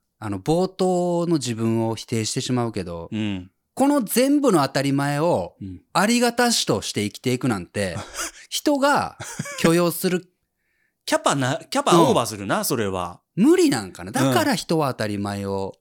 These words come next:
Speaker 2: うん。
Speaker 1: 過去を忘れて生きていくように。
Speaker 2: うん。
Speaker 1: 全ての過去の嫌な出来事を覚えてたら生きていけんじゃん、人って。
Speaker 2: そうね。うん。
Speaker 1: 忘れるっていう便利な機能があるように、
Speaker 2: うん。
Speaker 1: 当たり前のことを一つ一つありがたしと思わずに生きて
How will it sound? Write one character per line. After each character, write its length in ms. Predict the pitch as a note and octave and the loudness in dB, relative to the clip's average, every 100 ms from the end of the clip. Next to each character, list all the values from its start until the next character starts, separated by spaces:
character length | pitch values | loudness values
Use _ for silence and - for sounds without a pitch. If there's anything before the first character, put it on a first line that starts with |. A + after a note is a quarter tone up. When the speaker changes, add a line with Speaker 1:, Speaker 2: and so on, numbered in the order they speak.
| _ | _
Speaker 2:
う 60 | A2+ | -4
ん。 460 | A2+ A2+ A2 G#2 F#2+ | -2 -2 -2 -2 -2
Speaker 1:
過 120 | F3+ | -2
去 80 | D3+ | 0
を 180 | G#2+ A2 | 0 -2
忘 220 | B2+ C3+ | -2 -4
れ 100 | B2 | -4
て 120 | - | -6
生 60 | F2+ | -8
き 100 | - | -8
て 120 | G2 | -8
い 60 | F#2+ | -6
く 120 | G2+ | -6
よ 140 | F#2 | -6
う 40 | D#2+ | -8
に。 220 | C#2+ - _ - | -14 -18 _ -8
Speaker 2:
う 40 | |
ん。 600 | G#2 A2+ A#2 A2+ G#2 G2 | -6 -4 -4 -6 -6 -6
Speaker 1:
全 220 | E2+ D#3 | -6 -4
て 120 | F#3 D#3+ | 0 0
の 80 | |
過 120 | B2+ D3+ | -2 -4
去 100 | B2+ | -2
の 80 | A2+ | 0
嫌 160 | C3 | 0
な 80 | B2 | -2
出 80 | G2 | -4
来 60 | G2 | -8
事 220 | G2 G2+ | -6 -4
を 40 | |
覚 120 | A2+ A#2 | -2 -2
え 40 | |
て 100 | A#2 | -4
た 100 | A2 | -6
ら 60 | F2+ | -8
生 60 | |
き 80 | - | -8
て 120 | - | -6
い 60 | C#3 | -2
け 120 | D3+ | 0
ん 80 | C#3 | 0
じ 80 | F2 | -4
ゃ 40 | |
ん、 40 | D#2+ | -10
人 160 | - | -14
っ 40 | - | -16
て。 240 | - B1+ | -14 -12
Speaker 2:
そ 220 | - G2 F#2 | -10 -10 -8
う 40 | |
ね。 600 | F#2 G2 G2+ G2+ F#2+ F2+ - - | -8 -6 -4 -4 -6 -10 -14 -8
う 60 | |
ん。 80 | G2+ | -4
Speaker 1:
忘 220 | C3+ F#2+ | -2 -2
れ 120 | D3+ C#3+ | -2 -2
る 60 | |
っ 40 | D#3+ | -4
て 200 | _ G2 | _ -8
い 60 | |
う 40 | F2+ | -2
便 200 | C3 A#2 | 0 0
利 80 | |
な 100 | F2 | -2
機 140 | - G#2 | -6 -4
能 160 | F2+ | -4
が 100 | E2 | -6
あ 60 | E2 | -10
る 80 | F2+ | -8
よ 120 | F2+ | -8
う 40 | |
に、 200 | E2+ F#2+ | -8 -6
Speaker 2:
う 40 | A2+ A2+ A2 G2+ | -2 -2 -2 -2
ん。 20 | |
Speaker 1:
当 80 | D3+ | -2
た 160 | - F#3+ | -2 0
り 140 | G3 | 2
前 240 | G3+ G#3+ G#3+ | 0 0 -2
の 100 | G#3+ | -2
こ 140 | B3 | -2
と 260 | B3 E3 F#3 | 0 2 2
を 80 | |
一 220 | D#3+ E3 D#3+ | 0 -4 -4
つ 80 | |
一 180 | E3+ G#3 | -4 -4
つ 140 | G3 C#3+ | -2 -2
あ 60 | |
り 120 | F3 | -2
が 120 | F#3 F#3 | -2 -2
た 160 | G3+ | -2
し 120 | G3 | -2
と 120 | - A#2 | -2 0
思 260 | D3 E3 | 2 2
わ 100 | E3+ | 2
ず 140 | D#3 G2 | 0 -4
に 120 | F#2 | -6
生 20 | |
き 60 | - | -12
て 400 | - B2 B2+ | -4 -2 -2